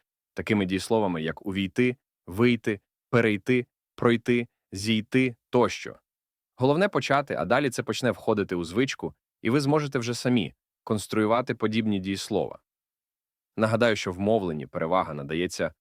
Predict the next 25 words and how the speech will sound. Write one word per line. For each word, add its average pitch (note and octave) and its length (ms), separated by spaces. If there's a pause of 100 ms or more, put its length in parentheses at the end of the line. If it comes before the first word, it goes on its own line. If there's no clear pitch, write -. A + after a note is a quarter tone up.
(240)
фразовим G#2 640
дієсловам. F2+ 640 (840)
Майже B2 300
всі C#3+ 220
фразові G#2+ 380
дієслова F#2+ 520
мають E2+ 400
двійників G2 680 (280)
у A2+ 100
більш C#3 240
формальному C3 680
письмовому A2 560
мовленні. F2+ 600 (540)
Але A2+ 240
в F#2 80
розмовній G2+ 480
англійській A#2+ 580 (320)
однозначно B2+ 680
потрібні A2+ 400
фразові G#2 440
дієслова. G2 600 (800)
Входити E3 460
не B2 260
to C#3 160
enter, B2 380